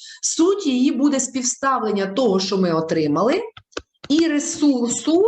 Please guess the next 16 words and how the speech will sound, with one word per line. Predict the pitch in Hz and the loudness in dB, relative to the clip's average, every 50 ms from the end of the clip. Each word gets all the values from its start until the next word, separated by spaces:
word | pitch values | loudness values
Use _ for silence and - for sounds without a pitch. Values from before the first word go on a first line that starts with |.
| 466 466 - - _ - - - - _ _ _ - - - - _ _ _ _ - | 2 0 -4 -10 _ -20 -16 -16 -16 _ _ _ -20 -18 -18 -18 _ _ _ _ -6
за | 196 226 285 285 | -2 -2 0 0
рахунок | 277 262 - - 330 359 403 392 381 381 330 311 | -2 -4 -4 -2 0 2 4 4 2 2 2 2
який | 311 320 320 320 - - 381 403 392 359 294 208 175 | 2 0 0 -2 -2 0 2 4 4 4 2 0 -2
ми | 156 151 147 | -4 -4 -6
це | 147 - - 117 92 104 | -6 -6 -4 -4 -2 -4
отримали. | 120 - - 123 95 90 92 92 95 98 98 - - _ _ _ _ _ _ _ _ _ _ _ _ _ _ _ - - | -4 -6 -6 -6 -4 -4 -6 -8 -10 -14 -16 -18 -20 _ _ _ _ _ _ _ _ _ _ _ _ _ _ _ -12 -4
І | 185 220 233 | 0 0 2
оскільки, | 233 247 233 247 - 320 349 381 370 349 294 | 2 2 0 -2 0 2 2 2 2 0 -2
ще | - - - 269 294 302 | -2 -2 -2 0 0 0
раз | 294 285 - | 0 0 -2
наголошую, | 269 269 247 254 262 254 262 262 240 196 180 - - 165 139 131 | -2 -2 -2 0 0 0 0 0 0 0 -2 -4 -6 -6 -4 -2
Адам | 123 170 185 247 269 277 | -2 0 0 0 0 -2
Сміт | 269 - 302 330 339 330 | -4 -4 -2 -4 -4 -4
свого | - - 269 277 277 | -4 -2 -2 0 0
часу | 269 - 294 285 285 277 262 | 0 -2 -2 -4 -4 -6 -8
сказав, | 254 - - 277 254 - 254 202 147 - | -8 -6 -6 -4 -2 -2 -2 -2 -2 -4